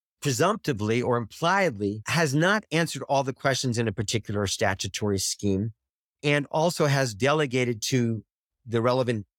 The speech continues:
federal agency rulemaking powers, going through, of course, the notice and comment period or due process type vetting,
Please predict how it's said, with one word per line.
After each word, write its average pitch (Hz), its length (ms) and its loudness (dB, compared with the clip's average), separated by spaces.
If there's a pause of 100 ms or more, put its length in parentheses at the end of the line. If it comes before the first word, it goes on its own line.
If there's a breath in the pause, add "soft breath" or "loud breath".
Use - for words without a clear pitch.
(240)
federal 120 320 2
agency 127 680 0 (200)
rulemaking 131 580 0
powers, - 680 -2 (420)
going 120 240 2
through, 117 160 0
of 104 80 -2
course, 107 320 -2
the - 160 -12 (320)
notice 104 380 0
and 110 100 -6
comment 107 460 -2
period 104 420 -2 (340)
or 95 180 -2
due 104 200 -2
process 101 420 -2
type 95 220 0 (460)
vetting, 120 420 2